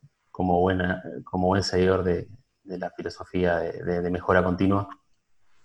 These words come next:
creo que es algo que tenemos que incorporar en todos los aspectos de nuestra vida, que no tiene que ser algo que, que nos, que nos ayude a mejorar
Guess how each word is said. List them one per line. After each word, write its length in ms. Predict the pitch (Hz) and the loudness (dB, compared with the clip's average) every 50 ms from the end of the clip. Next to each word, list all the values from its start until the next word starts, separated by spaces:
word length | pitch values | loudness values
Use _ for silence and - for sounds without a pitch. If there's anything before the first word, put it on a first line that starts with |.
| _ - - - - - - - _ _ _ | _ -20 -20 -20 -20 -20 -20 -20 _ _ _
creo 240 | - 101 95 92 90 | 4 6 6 6 8
que 120 | - 95 90 | 6 4 4
es 320 | 87 - - - - - - | 2 0 -4 -8 -10 -4 2
algo 300 | - 104 101 101 101 95 | 2 4 4 4 4 2
que 80 | 101 | 2
tenemos 380 | 87 92 87 90 90 90 90 - | 0 0 0 2 2 0 0 -2
que 60 | - 87 | -6 -6
incorporar 500 | 85 85 - 90 85 90 90 92 92 92 | -2 0 0 2 2 4 4 6 6 4
en 220 | 90 87 82 - | 4 2 0 2
todos 160 | - 101 98 | 4 4 6
los 140 | 95 87 - | 4 2 0
aspectos 280 | 87 - - 87 90 87 | -2 -2 -2 -2 0 0
de 40 | 87 | -2
nuestra 240 | 87 85 - 85 85 | 0 0 2 2 2
vida, 320 | 85 80 82 90 - - | 2 0 -2 -4 -4 -4
que 100 | 87 87 | -2 -2
no 100 | 87 87 | 0 0
tiene 220 | 87 92 92 90 | 0 0 0 0
que 100 | 87 90 | 0 -2
ser 180 | - - - 90 | -4 -2 2 2
algo 260 | 90 92 90 90 87 | 4 4 2 2 0
que, 340 | 87 85 85 87 90 95 - | -2 -4 -6 -6 -8 -12 -14
que 100 | - - | -14 -12
nos, 280 | 90 - 92 - - - - - | -10 -10 -12 -14 -18 -20 -20 -20
que 80 | _ - | _ -20
nos 360 | - - - - - - - | -20 -20 -20 -20 -20 -20 -18
ayude 320 | - - - - 98 95 90 | -18 -14 -8 -4 -2 0 0
a 60 | 87 | 0
mejorar 500 | 87 90 - - 92 90 95 95 - | 0 -2 -2 2 4 6 6 6 6